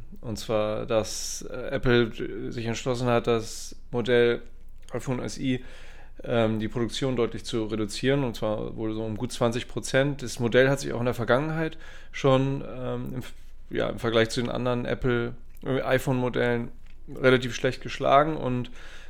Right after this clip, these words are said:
jetzt, ähm, haben sie da wohl die Notbremse ge-, gezogen und entsprechend die Produktion, ähm, angepasst. Und, ähm, ja, ist so ein bisschen auch die Vermutung, dass, ähm, dass aufgrund,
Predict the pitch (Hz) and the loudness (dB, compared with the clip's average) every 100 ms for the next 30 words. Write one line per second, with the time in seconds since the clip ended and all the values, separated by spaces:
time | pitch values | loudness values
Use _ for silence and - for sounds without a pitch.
0 | - 127 117 - - - 120 113 120 117 | -4 -2 -2 -6 -6 -2 0 -2 -4 -4
1 | 113 120 120 113 117 113 107 - - - | -2 -2 0 0 2 0 -2 -6 -12 -12
2 | - - - - 127 135 135 127 117 113 | -12 -12 -12 -4 2 2 4 2 4 0
3 | 107 - - 107 - 143 147 143 123 117 | -2 -6 -8 -6 0 2 2 0 -2 -4
4 | - 117 117 113 120 117 - 120 113 113 | -2 -2 -2 -4 -6 -6 -4 -4 -2 -4
5 | 107 - - - - - - - 117 113 | -8 -12 -12 -12 -12 -14 -12 -6 -4 -4
6 | 113 113 110 - - 131 160 165 160 156 | -4 -6 -8 -12 -2 2 2 0 -2 -2
7 | - - - - - - - - - - | -4 -10 -10 -12 -14 -14 -12 -12 -12 -10
8 | - 120 120 120 117 - - 120 117 117 | -2 0 0 0 -2 -4 -4 -2 0 -2
9 | 113 110 110 120 120 107 95 - - - | -4 -6 -8 4 6 6 4 -8 -10 -10
10 | 151 131 135 127 117 123 123 120 - - | -10 -8 -2 0 2 2 2 2 0 -6
11 | - - 120 131 131 131 117 110 - - | -6 2 4 6 4 2 4 2 0 -8
12 | - - - 120 113 110 113 117 110 117 | -8 -10 -4 -2 -2 -4 -6 -4 -4 -6
13 | - 120 107 | -4 -2 -2